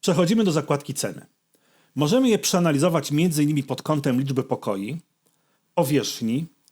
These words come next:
wielkości inwestycji oraz terminu oddania mieszkań do użytkowania. Oczywiście można porównać dane z ostatnich dwóch lat.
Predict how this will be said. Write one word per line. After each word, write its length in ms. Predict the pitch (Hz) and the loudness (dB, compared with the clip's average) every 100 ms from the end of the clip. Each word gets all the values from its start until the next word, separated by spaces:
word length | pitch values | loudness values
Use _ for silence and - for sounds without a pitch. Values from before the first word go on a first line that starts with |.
| _ _ | _ _
wielkości 540 | 117 147 139 202 - 156 | -2 0 2 0 0 0
inwestycji 800 | 143 123 117 - 110 - 143 196 _ _ _ _ | 2 0 -2 -6 -6 -6 -6 -6 _ _ _ _
oraz 420 | - 165 151 - _ | 0 2 2 -4 _
terminu 400 | 160 147 190 190 | 0 4 2 2
oddania 420 | 151 135 156 151 | 0 2 2 2
mieszkań 340 | 135 135 143 | 2 0 0
do 80 | 127 | 0
użytkowania. 640 | 123 110 - 101 98 - - _ _ _ _ _ _ _ _ _ _ _ | 0 -4 -8 -8 -8 -12 -20 _ _ _ _ _ _ _ _ _ _ _
Oczywiście 500 | - - 214 165 196 | -4 0 2 2 2
można 300 | 165 151 170 | 2 2 0
porównać 440 | 160 151 135 147 135 | 2 2 2 2 2
dane 260 | 135 135 | 2 2
z 60 | 139 | 0
ostatnich 380 | 135 120 - 120 | -2 -2 -2 -4
dwóch 220 | 135 139 | -4 0
lat. 400 | 160 104 - | 0 0 -6